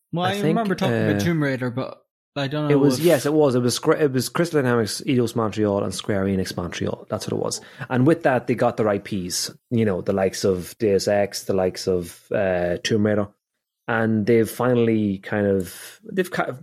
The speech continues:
Speaker 2: they've finally made a comment about the purchase and about, about the I Ps. And they said that,
Speaker 1: They
Speaker 2: uh, and I
Speaker 1: wanted to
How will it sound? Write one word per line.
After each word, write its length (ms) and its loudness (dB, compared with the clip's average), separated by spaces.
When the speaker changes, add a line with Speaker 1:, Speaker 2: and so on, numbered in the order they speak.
Speaker 2:
they've 120 2
finally 280 0
made 160 4
a 40 2
comment 420 -2
about 340 -2
the 40 -20
purchase 360 -4
and 120 -2
about, 240 -2
about 140 -2
the 100 -2
I 60 -2
Ps. 480 -6
And 200 -2
they 100 0
said 440 -4
that, 240 -4
Speaker 1:
They 80 0
Speaker 2:
uh, 60 2
and 80 0
I 40 2
Speaker 1:
wanted 200 -2
to 60 -2